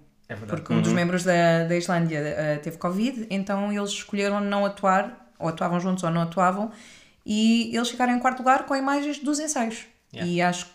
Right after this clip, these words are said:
Speaker 2: que isso mostra, hum, mostra primeiro, pronto, o quão, o quão, quanta simpatia tem o público por eles e, e a qualidade da música. Eu acho que é uma boa música, hum,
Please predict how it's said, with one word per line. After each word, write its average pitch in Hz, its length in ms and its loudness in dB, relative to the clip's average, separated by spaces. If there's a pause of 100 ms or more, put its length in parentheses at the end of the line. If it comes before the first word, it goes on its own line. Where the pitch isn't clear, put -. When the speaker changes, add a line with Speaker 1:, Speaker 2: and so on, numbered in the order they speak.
(120)
Speaker 2:
que 196 80 -6
isso 190 520 -2
mostra, 208 640 2
hum, 220 440 0 (540)
mostra 165 440 0
primeiro, 165 360 0
pronto, 147 280 -8
o - 40 -8
quão, 165 420 0
o 151 40 -8
quão, 160 560 -6 (500)
quanta 233 200 6
simpatia 220 460 4
tem 202 160 0
o 185 80 2
público 175 340 -2 (100)
por 170 120 -2
eles 160 640 -4 (100)
e, 208 480 -2
e 208 80 0
a 208 40 -4
qualidade 214 280 2
da 214 60 4
música. 190 260 -2
Eu - 40 6
acho 196 100 -2
que - 80 -4
é 190 40 2
uma 180 120 2
boa 175 160 4
música, 190 680 0 (320)
hum, 185 560 0